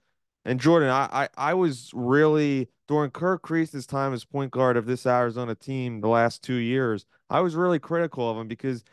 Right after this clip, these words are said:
he made a ton of mistakes. He turned the ball over a lot. He was a, he was a wild shooter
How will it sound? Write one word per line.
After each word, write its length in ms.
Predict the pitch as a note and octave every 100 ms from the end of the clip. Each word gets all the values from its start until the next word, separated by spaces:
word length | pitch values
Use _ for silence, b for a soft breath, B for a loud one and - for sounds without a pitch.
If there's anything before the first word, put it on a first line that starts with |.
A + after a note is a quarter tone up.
| _
he 100 | C3+
made 220 | C3 D#3
a 80 | D#3+
ton 280 | D#3 D3+ D#3
of 60 | E3
mistakes. 680 | D#3+ - C#3 C#3+ C#3+ - _ _ _
He 120 | B2
turned 320 | - D3 D#3+ D#3+
the 40 |
ball 300 | C#3 C#3 C#3+
over 200 | C#3 C3+
a 40 |
lot. 300 | C3+ C#3 C#3 -
He 80 | C3
was 180 | B2+ A#2+
a, 160 | B2
he 160 | C#2+ C3
was 220 | A#2+ A2
a 80 | -
wild 680 | A2 A#2 C3+ D3 D3 C3 A2+ _ _
shooter 840 | - - D3+ D3+ C#3 C#3+ C#3 C3